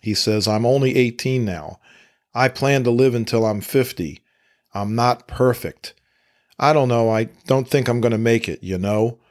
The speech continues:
I don't think I'm gonna stay out of, out of jail for good."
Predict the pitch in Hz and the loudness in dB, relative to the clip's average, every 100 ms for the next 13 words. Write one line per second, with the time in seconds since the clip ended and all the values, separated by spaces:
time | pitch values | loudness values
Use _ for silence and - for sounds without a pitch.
0 | _ _ _ _ _ _ 117 117 127 127 | _ _ _ _ _ _ -2 2 2 2
1 | 131 123 120 113 113 101 - - 117 110 | 0 0 0 0 0 -2 -2 2 4 4
2 | 110 101 95 - - _ _ 110 107 98 | 2 0 -4 -12 -20 _ _ -4 -2 -2
3 | 104 110 98 - 92 87 92 78 82 | -2 0 0 -4 -8 -4 -6 -6 -14